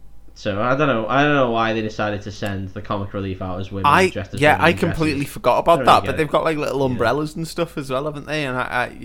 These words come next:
Speaker 2: I, I don't know why
Speaker 1: Yeah.
Speaker 2: that is.
Speaker 1: I don't know why that is, but it, but it happens. Bit of, bit of a laugh.
Speaker 2: <laughs>
Speaker 1: Uh, we see that, uh, Mackenzie Crook gets his eye poked out again,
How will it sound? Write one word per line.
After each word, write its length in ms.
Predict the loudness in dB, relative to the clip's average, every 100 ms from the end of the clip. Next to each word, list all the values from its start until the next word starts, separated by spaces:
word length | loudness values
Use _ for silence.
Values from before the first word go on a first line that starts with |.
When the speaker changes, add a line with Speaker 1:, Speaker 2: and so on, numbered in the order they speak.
| 0
Speaker 2:
I, 0 | 2
I 60 | 4
don't 240 | 2 0
know 100 | 2
why 260 | 4 4 4
Speaker 1:
Yeah. 20 |
Speaker 2:
that 240 | 2 0
is. 240 | 0 -4 -10 -16 -18 -14
Speaker 1:
I 40 |
don't 360 | -8 -4 -2 0
know 100 | 0
why 160 | 0 0
that 140 | -2
is, 120 | -4
but 200 | -2 0
it, 280 | 0 -2 -4
but 160 | 0 2
it 100 | 2
happens. 440 | -2 -4 -8 -10
Bit 120 | -8 -6 -4 4
of, 180 | 6 6
bit 100 | 6
of 200 | 4 4
a 20 | 0 -6 -6 -10
laugh. 500 | -10 -10 -8 -8 -10
Speaker 2:
<laughs> 20 | -16 -20 -16 -4
Speaker 1:
Uh, 300 | -2 0 -2 -4 -6 -8 -10 -12 -14 -18 -20 -20 -20 -20 -6
we 180 | -2 -2
see 460 | 0 -2 0 0
that, 340 | 0 0 0 -2
uh, 180 | -2 -2
Mackenzie 420 | -2 -4 -4 -6
Crook 240 | -2 0
gets 180 | 0 -4
his 120 | -4
eye 360 | -4 -2 -2 -2 -8 -10
poked 300 | -4 -4 -2
out 180 | -2 -2
again, 480 | -4 -4 -2 -4